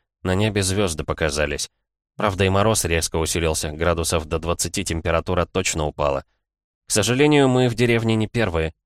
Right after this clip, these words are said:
тут ещё один обоз стоял, так что придётся потесниться.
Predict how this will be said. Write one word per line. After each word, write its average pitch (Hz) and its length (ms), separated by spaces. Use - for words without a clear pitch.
тут 92 160
ещё 95 320
один 85 220
обоз 82 260
стоял, 82 480
так 82 140
что - 180
придётся 80 460
потесниться. 87 680